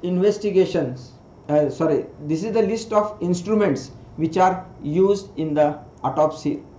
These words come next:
room. Surgical blade, knife, scissors, probes, dissecting forceps, cartilage and rib cutters, chisels and hammer, surgical hand gloves, sewing mat-, material, preservatives, labeling and sealing material,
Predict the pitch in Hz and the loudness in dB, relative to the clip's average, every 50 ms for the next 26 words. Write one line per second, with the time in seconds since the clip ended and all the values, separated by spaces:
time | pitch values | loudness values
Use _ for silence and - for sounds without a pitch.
0 | - - - - - - - - - - - - - - - 156 156 160 165 185 | -20 -14 -12 -12 -12 -12 -16 -20 -20 -20 -20 -20 -20 -8 -2 -2 0 0 0 -2
1 | 175 180 185 180 165 147 143 160 170 175 170 156 147 147 151 165 170 170 175 165 | -2 0 0 0 0 2 0 0 2 2 0 -2 -2 0 0 2 2 0 -2 -4
2 | - - - - 156 151 147 165 170 175 170 160 - - - - - 156 160 170 | -6 -10 -4 -2 -2 0 0 0 0 0 -2 -2 -4 -8 -12 -8 0 2 2 2
3 | 165 151 147 143 147 147 - 175 165 - - - 165 160 160 - - 156 156 160 | 2 0 -4 -6 -8 -6 -4 -4 -4 -4 -4 -4 -4 -4 -4 -4 -4 -2 -2 -2
4 | 156 - 160 160 160 - - - - - - - - - - - - - - - | 0 2 2 2 2 0 -4 -14 -18 -20 -20 -20 -20 -20 -20 -20 -20 -20 -20 -20
5 | - - - - - - - - - - - - - - - - - - - 165 | -20 -20 -20 -20 -20 -20 -20 -20 -20 -20 -20 -20 -20 -20 -20 -20 -20 -6 0 2
6 | 165 165 165 196 202 202 202 208 202 202 196 190 170 165 180 180 - - - 180 | 2 2 2 -2 0 4 4 6 6 6 4 2 4 4 2 2 2 0 -2 -2
7 | 160 - 180 180 180 170 - - - - - - - 170 165 160 185 190 185 180 | -2 0 0 -2 -2 -4 -4 -8 -14 -20 -18 -4 0 0 2 4 4 4 2 2
8 | 185 180 156 143 143 139 147 151 165 170 175 175 - - - - - 151 147 143 | 0 -2 -2 0 0 0 2 2 2 0 0 -2 -4 -6 -10 -4 -2 -2 -2 0
9 | 151 165 160 - 175 180 175 175 175 151 143 151 160 175 170 147 156 160 165 165 | -2 -4 -4 -2 -2 -2 -2 -4 -6 -8 -4 -2 -2 -2 -2 0 2 4 4 4
10 | 165 165 160 - - - - 151 156 160 165 165 160 156 151 151 - - 110 - | 4 2 -2 -6 -12 -12 -6 -2 0 2 2 2 2 0 -2 -2 -4 -8 -10 -8
11 | 113 135 147 147 160 160 160 165 165 170 165 160 - 147 147 143 160 156 165 165 | -4 -4 -2 2 4 4 4 6 4 2 0 -2 -2 -4 -2 0 2 2 2 2
12 | 160 156 160 165 160 165 165 160 - - 131 143 147 147 151 160 160 165 165 165 | 2 0 0 0 0 0 0 -2 -6 -6 -2 0 0 0 0 -2 -2 -2 -2 -2
13 | 160 160 156 147 - 160 147 151 160 160 156 156 151 143 151 147 160 156 160 165 | -2 -4 -4 -4 -4 -2 -2 0 0 0 0 -2 -2 -4 -2 -2 0 0 0 0
14 | 165 160 - | -2 -4 -8